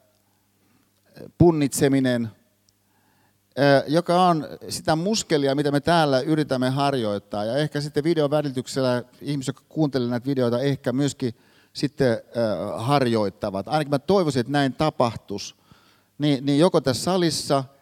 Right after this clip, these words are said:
ää, jossakin, ää, mun tapauksessa vaikka Pafos-seminaariympäristössä,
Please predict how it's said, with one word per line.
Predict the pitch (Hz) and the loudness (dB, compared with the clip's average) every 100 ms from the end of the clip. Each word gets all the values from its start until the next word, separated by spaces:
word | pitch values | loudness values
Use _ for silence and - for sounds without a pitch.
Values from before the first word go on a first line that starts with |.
| _ _ _ _ _ | _ _ _ _ _
ää, | 135 139 131 | 2 4 4
jossakin, | 147 - - 147 135 113 _ - | 0 -6 -6 -2 0 -2 _ -4
ää, | 131 131 | 0 0
mun | 147 147 | 0 0
tapauksessa | 143 135 120 113 123 | 0 4 2 2 -4
vaikka | 127 127 | -4 0
Pafos-seminaariympäristössä, | 147 151 131 - - - 143 131 123 143 147 123 113 120 110 127 | 0 0 -2 -4 -8 -2 0 0 0 0 0 0 -2 -6 -4 -2